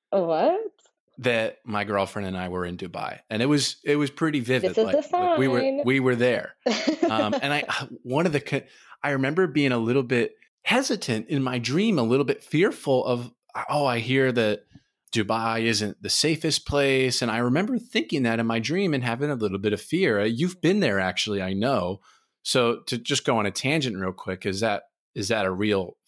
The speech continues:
Speaker 2: fear, or is that just people spreading fear about Dubai like they do about Mexico, and it's really not that bad?
Speaker 1: A hundred percent. I will say that Dubai is the safest city I've ever been to in my
Speaker 2: Wow.
Speaker 1: life,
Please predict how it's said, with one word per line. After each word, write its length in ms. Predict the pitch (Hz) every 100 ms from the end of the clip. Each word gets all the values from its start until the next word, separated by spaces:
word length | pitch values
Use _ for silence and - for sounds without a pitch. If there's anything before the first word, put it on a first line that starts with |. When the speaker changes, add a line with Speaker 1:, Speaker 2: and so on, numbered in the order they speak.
| -
Speaker 2:
fear, 380 | 131 190 208 185
or 200 | 120 107
is 140 | 98
that 180 | 110 101
just 400 | - 92 - -
people 300 | 120 113 98
spreading 400 | - 113 107 98
fear 480 | - 110 98 92 90 _ _ _ -
about 340 | 104 98 95
Dubai 320 | 101 92 92
like 160 | 90 87
they 80 | 107
do 140 | 98
about 240 | 92 92 101
Mexico, 460 | 95 - - 92
and 80 | 87
it's 100 | 87
really 160 | 98 90
not 140 | 78
that 180 | - -
bad? 200 | - - _ _ _ _ _ _ -
Speaker 1:
A 100 | 196
hundred 260 | 202 202
percent. 640 | 202 190 - 165 190 233 - -
I 680 | 170 175 170 160 165 160 160 - _ _ -
will 200 | 175 175
say 320 | - 170 165
that 440 | 160 160 156 147 - -
Dubai 540 | 170 160 156 160 165 - _ -
is 200 | 190 160
the 100 | 170
safest 380 | 160 156 160
city 240 | - 165 165
I've 160 | 156 -
ever 180 | 156 151
been 180 | 147 147
to 160 | -
in 80 | 156
my 160 | 147 143
Speaker 2:
Wow. 120 | 147
Speaker 1:
life, 280 | 170 302